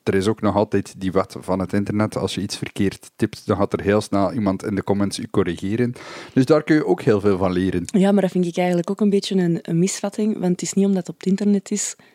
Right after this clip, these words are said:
Speaker 1: Dat
Speaker 2: het
Speaker 1: juist is.
Speaker 2: juist is.
Speaker 1: Ja, ja, klopt.
Speaker 2: En
Speaker 1: Maar het is wel natuurlijk een, een goede start om daar te
Speaker 2: Ja.
Speaker 1: beginnen.
Speaker 2: Ja, maar ik denk dat dat ook, ja, zo met thee, dat er veel misinformatie
Speaker 1: Mhm.
Speaker 2: is.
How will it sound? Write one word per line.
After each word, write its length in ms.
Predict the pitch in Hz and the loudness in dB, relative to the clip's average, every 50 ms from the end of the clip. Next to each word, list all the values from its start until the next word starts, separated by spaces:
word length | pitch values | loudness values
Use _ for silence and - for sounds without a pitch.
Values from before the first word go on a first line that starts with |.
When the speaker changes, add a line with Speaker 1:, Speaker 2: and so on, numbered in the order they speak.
| _ _ _ | _ _ _
Speaker 1:
Dat 140 | - 170 | -4 -2
Speaker 2:
het 100 | 165 170 | 0 2
Speaker 1:
juist 220 | 101 92 - - - | 2 0 0 -2 -8
is. 80 | 80 | -8
Speaker 2:
juist 360 | - 156 147 170 147 - - - | -6 -6 -6 -6 -6 -6 -10 -12
is. 220 | - - - - - | -12 -12 -8 -4 -2
Speaker 1:
Ja, 120 | 101 101 104 | 0 2 2
ja, 60 | 117 - | 2 0
klopt. 260 | - 85 92 - - - | 0 -2 -2 -2 -2 0
Speaker 2:
En 80 | - 185 | 2 2
Speaker 1:
Maar 80 | 175 170 | 4 4
het 80 | - 117 | 2 2
is 80 | - | 4
wel 140 | 113 120 127 | 4 4 4
natuurlijk 460 | 120 120 - 123 110 110 110 - - - - - - - - - - _ _ | 2 2 0 0 0 0 -2 -4 -8 -16 -20 -20 -20 -20 -20 -20 -20 _ _
een, 340 | - - 110 104 85 80 107 | -6 -2 -2 -2 -2 0 0
een 60 | 104 | 2
goede 220 | 90 98 101 98 92 | 2 4 2 2 0
start 420 | - - - 104 104 - - - | -2 0 2 2 2 0 -4 -8
om 180 | - 104 98 90 | -8 -6 -2 0
daar 360 | 90 87 90 92 - - - - _ _ | 2 2 2 2 0 -4 -10 -20 _ _
te 80 | _ 165 | _ -2
Speaker 2:
Ja. 60 | 151 | 0
Speaker 1:
beginnen. 480 | 151 92 82 95 101 98 87 80 80 - - - - - _ _ _ | 0 0 2 2 2 2 0 -2 -6 -8 -14 -20 -20 -20 _ _ _
Speaker 2:
Ja, 120 | - - | 0 2
maar 360 | 196 185 180 180 180 175 - - | 4 4 6 6 4 2 2 0
ik 180 | - - 175 170 | -4 -6 -2 2
denk 200 | 185 185 190 185 | 2 4 4 4
dat 120 | 180 - | 2 0
dat 200 | 190 175 170 180 | -2 -2 0 0
ook, 220 | 175 180 - - - - | -2 -2 -2 -6 -12 -4
ja, 280 | - 190 180 180 175 - - 165 | -2 0 2 2 0 0 -2 0
zo 100 | 170 170 | 2 2
met 240 | 170 165 - - | 2 2 0 -2
thee, 300 | - 180 185 202 208 - - _ _ - | 0 2 4 4 2 2 -2 _ _ -10
dat 180 | - 185 175 - | -8 -8 -6 -6
er 120 | 170 170 | -8 -6
veel 340 | 160 - 175 180 185 185 - - | -2 0 0 2 2 0 -2 0
misinformatie 1000 | 170 180 190 - - - 208 - - 214 214 208 202 214 220 220 - - 220 220 | 0 2 2 0 0 -2 -2 -2 -2 0 0 0 0 0 -2 -2 -4 -4 -2 -2
Speaker 1:
Mhm. 140 | - 135 156 | -2 -2 -2
Speaker 2:
is. 300 | 226 - - - - | -4 -4 -6 -8 -10